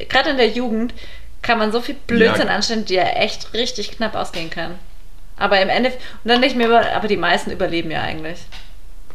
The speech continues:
Speaker 2: Ja, aber Kinder und Jugendliche haben immer Glück eigentlich, oder? Also meistens zum Glück,
Speaker 1: Nicht
Speaker 2: hoffentlich.
Speaker 1: immer, aber oft.
Speaker 2: Nicht immer, ja.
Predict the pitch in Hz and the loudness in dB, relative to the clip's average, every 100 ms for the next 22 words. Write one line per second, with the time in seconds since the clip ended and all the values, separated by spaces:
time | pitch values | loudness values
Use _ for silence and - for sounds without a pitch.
0 | - - - - - 117 87 85 202 90 | -6 -6 -4 -4 -2 -2 -2 -2 -2 0
1 | 85 - - - - 101 117 90 95 90 | -2 -2 -4 -4 0 2 4 4 2 2
2 | - 95 107 95 92 95 90 85 80 76 | -2 -2 0 0 0 0 0 -2 -2 -4
3 | 76 80 117 127 85 78 78 78 - 76 | -4 -2 -2 -2 -4 -2 -2 -2 -2 -4
4 | - 82 76 73 - - 196 196 233 247 | -4 -4 -4 -2 -4 -2 0 2 2 2
5 | 160 160 170 - - 196 170 165 165 - | 2 0 -2 -2 -2 0 0 0 -2 -2
6 | - 95 127 139 85 - 76 80 | -2 2 2 2 0 0 0 0